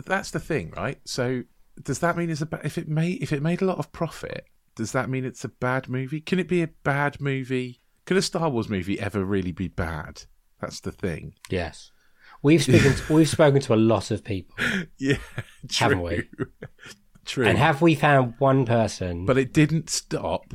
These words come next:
Speaker 1: anyone
Speaker 2: Actually,
Speaker 1: going to watch
Speaker 2: actually,
Speaker 1: the next
Speaker 2: I
Speaker 1: one,
Speaker 2: lied.
Speaker 1: did it?
Speaker 2: Fiona Underhill, she came back and she did a rewatch, and she said she didn't hate it as much on her rewatch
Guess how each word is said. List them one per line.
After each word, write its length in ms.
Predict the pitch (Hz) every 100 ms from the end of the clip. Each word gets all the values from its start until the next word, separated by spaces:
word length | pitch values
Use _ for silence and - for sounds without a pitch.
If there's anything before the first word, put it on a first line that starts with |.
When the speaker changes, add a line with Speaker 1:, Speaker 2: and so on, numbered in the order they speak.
| - -
Speaker 1:
anyone 220 | 120 113
Speaker 2:
Actually, 240 | 107 107 214
Speaker 1:
going 200 | 113 107
to 40 |
watch 100 | 170 151
Speaker 2:
actually, 60 | 175
Speaker 1:
the 80 | 156
next 100 | 160
Speaker 2:
I 40 |
Speaker 1:
one, 80 | 160
Speaker 2:
lied. 240 | 156 131 117
Speaker 1:
did 120 | 85
it? 80 | 82
Speaker 2:
Fiona 520 | - 143 147 139 139 -
Underhill, 500 | 117 104 101 98 - - - -
she 320 | - - - 139
came 240 | 131 120
back 280 | 107 101 -
and 160 | 104
she 160 | 92 -
did 140 | 120
a 40 | 107
rewatch, 440 | 104 98 107 107
and 80 | 101
she 380 | - - 135 165
said 340 | - 117 110 - - -
she 220 | - 98
didn't 240 | 123 131
hate 340 | 135 127 117 -
it 60 |
as 100 | 104
much 460 | 101 107 107 - - -
on 140 | 113
her 160 | 98 104
rewatch 640 | 98 101 92 95 90 -